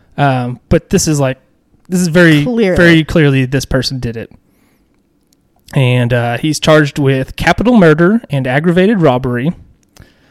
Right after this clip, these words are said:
Speaker 1: Uh, he's guilty of both.
Speaker 2: Of course.
Speaker 1: He's found guilty of both. Um, for the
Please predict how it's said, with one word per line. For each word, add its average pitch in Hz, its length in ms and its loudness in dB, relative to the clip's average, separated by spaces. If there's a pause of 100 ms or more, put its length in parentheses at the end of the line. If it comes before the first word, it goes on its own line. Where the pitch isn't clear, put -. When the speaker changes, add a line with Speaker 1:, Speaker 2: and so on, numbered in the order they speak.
(200)
Speaker 1:
Uh, 131 460 -2
he's 208 160 0
guilty 240 320 0
of 175 80 2
both. - 360 0 (220)
Speaker 2:
Of 339 180 -6
course. 190 320 -6
Speaker 1:
He's 185 160 -2
found 190 220 4
guilty 185 260 4
of 180 100 2
both. 127 360 -2 (760)
Um, 151 640 0 (880)
for 160 480 2
the 135 520 -4